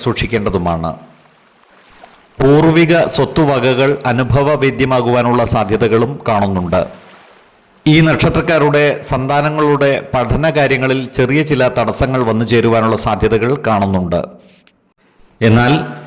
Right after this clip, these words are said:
മാസാവസാനമാകുമ്പോഴേക്കും ഇത്തരം പ്രശ്നങ്ങൾക്ക് പരിഹാരം ഉണ്ടാകുന്നതുമാണ്. കുംഭക്കൂറിൽ വരുന്ന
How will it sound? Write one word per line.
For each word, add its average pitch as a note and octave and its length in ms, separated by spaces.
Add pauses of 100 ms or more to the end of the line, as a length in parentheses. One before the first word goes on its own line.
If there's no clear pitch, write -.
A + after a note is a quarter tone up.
(100)
മാസാവസാനമാകുമ്പോഴേക്കും B2+ 1400 (420)
ഇത്തരം C3 320
പ്രശ്നങ്ങൾക്ക് B2 580 (120)
പരിഹാരം B2 480 (200)
ഉണ്ടാകുന്നതുമാണ്. G#2 840 (1080)
കുംഭക്കൂറിൽ D3 760 (160)
വരുന്ന B2 280